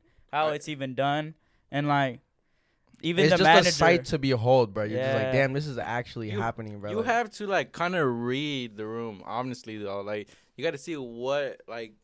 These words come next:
Speaker 2: they're feeling. So, obviously, like, if they're, like, you can feel when they're, like, kinda stuck up.
Speaker 3: Yeah.
Speaker 2: And, and when they're not, like, bro, fuck, bring it out of them. Or even if they're stuck up, bro, you can bring it out of them.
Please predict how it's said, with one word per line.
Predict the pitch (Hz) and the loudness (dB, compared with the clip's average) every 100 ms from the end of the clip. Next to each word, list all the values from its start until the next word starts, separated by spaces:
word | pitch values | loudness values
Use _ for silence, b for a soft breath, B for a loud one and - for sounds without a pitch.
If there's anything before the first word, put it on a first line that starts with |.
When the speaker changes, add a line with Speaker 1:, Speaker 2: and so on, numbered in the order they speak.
| - | -8
Speaker 2:
they're | 131 135 | -8 -8
feeling. | 127 120 110 113 110 _ _ - | -8 -8 -6 -12 -16 _ _ -8
So, | 151 | -2
obviously, | 170 160 151 147 | -2 -4 -10 -6
like, | 131 123 123 | -4 -4 -6
if | 127 | -6
they're, | 147 160 | -4 -2
like, | 147 135 - | -4 -6 -12
you | 160 | -12
can | 175 196 | -8 -8
feel | 139 - 151 143 | -10 -10 -8 -6
when | |
they're, | 127 | -8
like, | 127 120 - | -8 -10 -10
kinda | 131 117 | -14 -14
stuck | - 131 120 | -12 -10 -8
up. | 123 117 - _ _ _ - - | -6 -8 -10 _ _ _ -18 -12
Speaker 3:
Yeah. | - 147 | -6 -4
Speaker 2:
And, | 147 143 | -4 -6
and | 139 139 | -8 -6
when | 143 | -4
they're | 139 139 | -2 -4
not, | 135 139 151 139 - | -2 -2 -2 -2 -4
like, | 127 123 - - | -6 -6 -8 -10
bro, | 139 135 | -6 -6
fuck, | 117 135 101 | -8 -12 -8
bring | 139 | -8
it | 147 | -4
out | 139 143 | -4 -4
of | |
them. | 127 113 113 - | -6 -8 -12 -12
Or | 151 | -4
even | 214 247 | -2 2
if | 233 | 2
they're | 214 | 2
stuck | 180 165 135 | -2 -4 -4
up, | 131 | -4
bro, | 117 | -4
you | 123 135 | -6 -6
can | 170 | -10
bring | 120 131 | -8 -6
it | 120 | -4
out | 123 | -4
of | 120 | -6
them. | 107 | -8